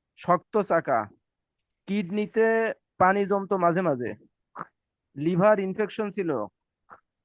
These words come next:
জন্ডিস ছিল, মাথা ব্যথা ইনটেন্সলি, এবং সে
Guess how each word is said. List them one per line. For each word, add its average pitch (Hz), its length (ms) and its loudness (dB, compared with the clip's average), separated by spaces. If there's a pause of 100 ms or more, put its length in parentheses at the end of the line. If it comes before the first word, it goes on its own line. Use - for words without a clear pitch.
(720)
জন্ডিস 185 720 -2
ছিল, 202 220 -6 (2250)
মাথা 160 460 -2
ব্যথা 214 680 2
ইনটেন্সলি, 190 1080 -4 (1300)
এবং 196 460 -2
সে 214 580 -4